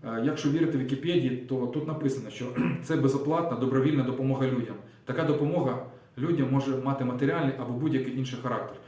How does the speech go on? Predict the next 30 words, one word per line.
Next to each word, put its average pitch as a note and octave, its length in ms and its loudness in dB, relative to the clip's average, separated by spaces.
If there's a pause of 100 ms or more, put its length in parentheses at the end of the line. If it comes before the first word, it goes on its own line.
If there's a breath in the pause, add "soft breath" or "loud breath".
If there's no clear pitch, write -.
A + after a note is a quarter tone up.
(140 loud breath)
Ну, C#3+ 80 0
тобто, D3 240 -6
іншими E3 320 0
словами, C#3+ 380 0
друзі, C3 280 0
це A#2 480 -6
є, B2 340 -2
ну, A2+ 60 -6 (240)
волонтерство, A#2+ 560 2
яке A2+ 140 -6
зараз B2 280 -2
дуже C3 200 -2
популярне. G#2 520 -6 (560 loud breath)
Ще - 160 -4
є E3 120 4
таке C#3+ 200 0
визначення, B2 540 0
що C#3 180 -4
таке A#2+ 400 -4 (160)
доброчинність. A#2 680 -4 (500 loud breath)
Це C#3+ 120 -4
також D3 380 0
мужньо C#3 480 2
сповідувати C3+ 760 -2
Ісуса B2+ 380 -4
Христа. A#2+ 520 -6 (440 loud breath)
Тобто C#3 580 2
доброчинність — D3 720 0
це C#3+ 80 2
мужність D3 520 0